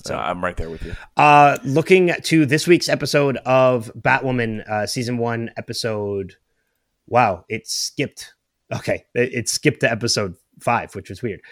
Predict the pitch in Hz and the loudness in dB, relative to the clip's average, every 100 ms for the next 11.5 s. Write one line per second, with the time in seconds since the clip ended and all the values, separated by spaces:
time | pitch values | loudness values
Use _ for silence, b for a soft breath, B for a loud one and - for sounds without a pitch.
0 | B B 113 120 117 131 143 131 107 - | B B 0 2 2 -2 -2 -4 -4 0
1 | 196 175 120 101 95 - 117 113 127 117 | 4 6 4 -2 -8 -4 -4 0 0 0
2 | 110 131 120 120 117 117 113 113 123 156 | -2 2 2 2 0 -2 -2 -2 0 0
3 | 131 139 143 123 120 117 - 113 127 - | 0 0 0 0 -2 -2 -2 0 0 -2
4 | - 123 123 127 120 104 110 - - - | -2 -2 -2 -4 -6 -6 -8 -8 -12 -2
5 | 160 160 151 143 127 143 135 - 131 123 | 0 0 -2 -6 -2 0 0 -6 -8 -6
6 | 120 117 117 113 110 B B B - 156 | -6 -6 -6 -4 -6 B B B -2 -2
7 | 147 135 135 117 117 123 117 110 113 113 | 0 -2 -2 -2 -6 -4 -4 -2 -2 -2
8 | 110 - - 107 101 113 107 107 101 98 | -8 -12 -12 -10 -8 -8 -8 -8 -6 -6
9 | 101 110 107 113 104 110 110 104 104 107 | -6 -10 -8 -6 -4 -4 -2 -4 -4 -6
10 | 101 90 85 92 90 - 78 69 64 _ | -8 -10 -12 -12 -16 -14 -14 -14 -20 _
11 | _ - 117 107 104 | _ -8 -6 -4 -6